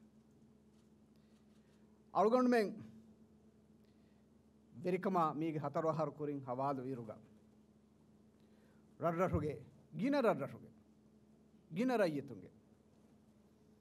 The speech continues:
ಅಸಾಸಿ ಖಿದ್ಮತ್ತಂ ಏಯ್ ಲಿಬೆ ಎಚ್ಚೆನ್ನು. ಲಿಬೆ ಮುಂಗ ಎಚ್ಚೆನ್ನು. ಏಗೆ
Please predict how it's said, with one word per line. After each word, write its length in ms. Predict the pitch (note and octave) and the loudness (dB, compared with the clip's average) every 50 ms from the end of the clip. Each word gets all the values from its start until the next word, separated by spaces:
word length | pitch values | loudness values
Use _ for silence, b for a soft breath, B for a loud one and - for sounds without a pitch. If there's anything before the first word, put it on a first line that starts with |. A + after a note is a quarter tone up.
| - - - - - - - - - - - | -20 -20 -20 -20 -20 -20 -20 -18 -10 -6 -4
ಅಸಾಸಿ 480 | F3+ - C#4 B3+ A#3+ B3 A#3 B3 B3+ A#3 A3+ A3 G#3 A3 D#3 - - | -2 2 4 6 6 6 4 2 0 0 0 0 0 -2 -4 -6 -4
ಖಿದ್ಮತ್ತಂ 520 | G#3 F3+ E3+ F#3+ G3 F3+ - - F3 C#3 C3 - - E3+ E3+ | -4 -2 0 0 -2 -2 -2 -2 -4 -4 -4 -4 -4 -2 -2
ಏಯ್ 240 | E3 D3+ D3 C3+ B2+ - - - - - - - - - - - - - - - - - - - - - - - D3 F3+ | 0 0 0 -2 -4 -6 -12 -16 -20 -20 -20 -20 -20 -20 -20 -20 -20 -20 -20 -20 -20 -20 -20 -20 -20 -20 -14 -6 -4 0
ಲಿಬೆ 200 | G#3+ G3 G#3+ G#3 E3+ | 4 6 6 6 4
ಎಚ್ಚೆನ್ನು. 340 | C3 - - D#3 B2 A2 A2 - - - - - - - - - - - - - _ - - F#3+ | 0 -2 -4 -6 -6 -6 -10 -14 -16 -20 -20 -20 -20 -20 -20 -20 -20 -20 -20 -20 _ -10 -4 -2
ಲಿಬೆ 160 | A#3 G#3+ B3 A3+ | 0 2 2 2
ಮುಂಗ 140 | G#3 F#3 D#3+ C#3+ C3+ A#2+ | 2 0 0 -2 -2 -4
ಎಚ್ಚೆನ್ನು. 320 | A#2 - C3 G#2+ F#2+ - - - - - - - - - - - - - - - - - - - - - - - - - - - - - - - - - - - D3+ | -6 -10 -12 -14 -14 -16 -20 -20 -20 -20 -20 -20 -20 -20 -20 -20 -20 -20 -20 -20 -20 -20 -20 -20 -20 -20 -20 -20 -20 -20 -20 -20 -20 -20 -20 -20 -20 -20 -10 -6 -4
ಏಗೆ 140 | E3+ E3 | -2 -2